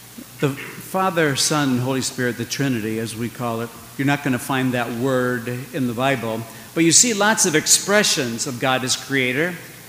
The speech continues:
We see lots of expressions of God as Son because we've got the Gospels, huh? And then with the coming of Pentecost,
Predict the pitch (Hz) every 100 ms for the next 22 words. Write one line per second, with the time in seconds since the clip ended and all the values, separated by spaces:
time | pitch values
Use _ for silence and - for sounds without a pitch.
0 | - - - - - - 135 123 123 139
1 | 135 131 131 131 127 123 123 - 135 127
2 | 139 127 113 113 120 120 110 101 - 135
3 | 123 127 117 - 120 104 107 110 117 110
4 | 101 123 151 - 113 104 - 113 123 -
5 | - 135 - 143 127 135 156 165 151 131
6 | 113 - - - - - 156 135 117 170
7 | 214 131 117 110 123